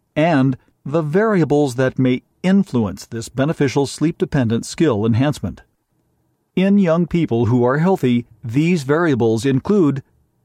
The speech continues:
the stages of memory formation, the type of memory, the type of instruction provided, implicit versus explicit learning, and the task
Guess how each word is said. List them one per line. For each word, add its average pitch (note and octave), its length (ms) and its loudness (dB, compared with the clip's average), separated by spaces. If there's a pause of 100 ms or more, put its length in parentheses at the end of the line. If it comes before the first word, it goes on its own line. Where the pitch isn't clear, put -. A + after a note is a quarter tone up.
(160)
the C#3 140 -2
stages D3 480 0
of C3+ 220 -4
memory C3+ 360 0
formation, C#3 680 -2 (680)
the C#3 140 -2 (100)
type G#3+ 360 -2
of A#2+ 160 -2
memory, B2+ 480 0 (840)
the C#3 120 -2
type D3 340 -2
of C3 160 -2
instruction C3 640 -2
provided, A#2 580 -2 (220)
implicit D3+ 580 -2
versus C#3 460 -4
explicit - 420 -4
learning, A#2+ 400 0 (560)
and D3 300 0 (320)
the D3 80 -4
task - 500 -4